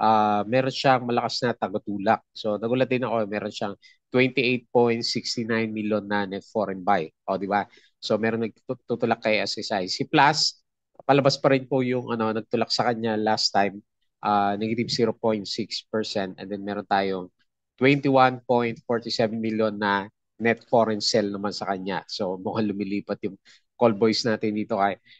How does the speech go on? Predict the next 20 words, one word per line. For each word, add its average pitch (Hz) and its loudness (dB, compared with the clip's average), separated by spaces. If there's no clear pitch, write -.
ah, 107 4
S - 0
S - 0
I 175 4
at, 113 2
ah, 113 2
si 123 -2
A 131 0
C 160 2
N 147 0
natin 151 4
is, 147 2
ba, 110 0
maganda 107 -4
rin 123 0
yung 113 -2
bounce 123 0
niya. 123 0
Blue 110 0
chips. - -2